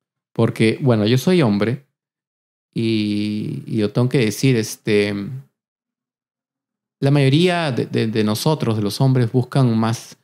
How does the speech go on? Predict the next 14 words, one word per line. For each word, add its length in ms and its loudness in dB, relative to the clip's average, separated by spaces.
sexo 580 0
o 160 4
algo 380 0
del, 240 -6
del 160 -6
paso 340 -8
y 160 -2
no 340 2
necesariamente 640 0
meterse 440 -4
en 80 -2
una 260 -4
relación 640 -6
seria. 480 -2